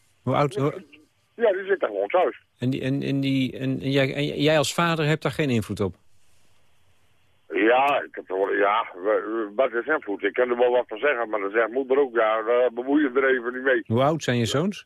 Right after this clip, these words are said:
Speaker 1: Hoe oud zijn je
Speaker 2: Die,
Speaker 1: zoons?
Speaker 2: die ene is zesentwintig en die andere is zevenentwintig.
Speaker 1: En die zitten gewoon thuis, die doen niks?
Speaker 2: Ja, nee. En die
Speaker 1: Hoe
Speaker 2: zitten wel daar achter de computer.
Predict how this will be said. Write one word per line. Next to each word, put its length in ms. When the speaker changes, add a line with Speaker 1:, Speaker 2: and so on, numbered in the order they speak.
Speaker 1:
Hoe 140
oud 180
zijn 140
je 60
Speaker 2:
Die, 100
Speaker 1:
zoons? 120
Speaker 2:
die 80
ene 260
is 60
zesentwintig 640
en 80
die 80
andere 240
is 80
zevenentwintig. 640
Speaker 1:
En 80
die 100
zitten 180
gewoon 180
thuis, 340
die 120
doen 120
niks? 220
Speaker 2:
Ja, 200
nee. 180
En 100
die 100
Speaker 1:
Hoe 80
Speaker 2:
zitten 260
wel 140
daar 180
achter 300
de 80
computer. 460